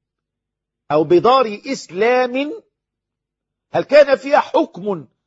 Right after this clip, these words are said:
للمسلمين؟ الجواب لا. إنما كان في مكة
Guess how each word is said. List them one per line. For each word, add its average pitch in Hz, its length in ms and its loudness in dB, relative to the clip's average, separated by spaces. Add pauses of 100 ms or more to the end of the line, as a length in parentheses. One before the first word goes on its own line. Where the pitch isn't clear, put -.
(280)
للمسلمين؟ 190 760 -6 (340)
الجواب 170 400 -2
لا. 233 300 0 (960)
إنما 269 440 2
كان 247 640 0 (100)
في 170 220 -8
مكة 247 520 -4